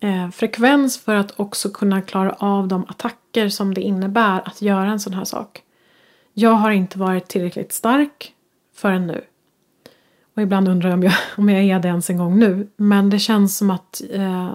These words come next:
att det går att hålla space för det. Det är det jag upplever i alla fall. Så jag är ju väldigt, väldigt tacksam för att jag får möjligheten att dela med mig av de här starka reningsenergierna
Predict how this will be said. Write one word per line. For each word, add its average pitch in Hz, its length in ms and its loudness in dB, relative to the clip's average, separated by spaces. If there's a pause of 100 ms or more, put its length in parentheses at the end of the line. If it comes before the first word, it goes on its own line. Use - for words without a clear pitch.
att - 180 -10 (100)
det 180 500 -6 (160)
går 190 220 0
att 180 80 0
hålla 185 220 -2
space - 560 -4 (180)
för 196 240 -10
det. 190 160 -8 (280)
Det 202 220 -2
är 180 120 -6
det 190 140 -2
jag 190 120 0
upplever - 340 -6
i - 60 -8
alla 202 100 -8
fall. 214 200 -12 (2250)
Så - 140 -2
jag 233 140 8
är 240 40 8
ju 233 140 8
väldigt, 214 460 2
väldigt 190 200 0
tacksam 214 460 -2
för 202 200 -2
att 196 180 -2
jag 196 140 0
får 202 120 -2
möjligheten 202 720 2
att 196 320 -6
dela 190 320 0
med 240 460 4
mig 202 380 2
av 233 340 2
de 208 160 2
här 180 280 0 (500)
starka 190 520 0
reningsenergierna 196 1120 0